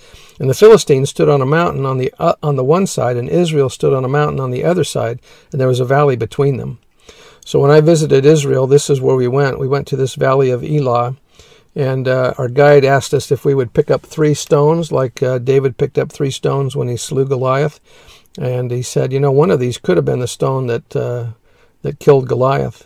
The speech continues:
Now, there's no way, obviously, to know that. Um, and so I do have a rock today that came from the valley of Elah. Uh, who knows but it, what it was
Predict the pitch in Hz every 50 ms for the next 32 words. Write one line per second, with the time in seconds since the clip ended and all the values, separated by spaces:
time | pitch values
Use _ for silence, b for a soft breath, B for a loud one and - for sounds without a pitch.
0 | _ - 147 131 123 123 120 - 160 131 127 151 151 143 139 131 127 131 127 127
1 | 127 117 - 147 131 120 113 120 139 143 123 110 113 120 131 - - b b b
2 | b b b b _ 151 143 131 127 123 123 120 120 117 123 131 - _ _ _
3 | _ _ - 143 123 120 - - 123 117 123 139 143 131 143 143 143 139 123 120
4 | 120 127 131 139 139 - - 143 123 135 143 139 123 120 - - - 143 139 127
5 | - 127 131 120 120 117 123 127 127 127 120 117 113 - - 147 147 123 117 117
6 | 120 120 - b b b b b b b b b _ 180 147 139 135 131 127 123
7 | 120 117 123 123 - 156 131 151 147 147 151 156 143 123 143 131 127 139 143 135
8 | 131 131 135 135 123 117 - -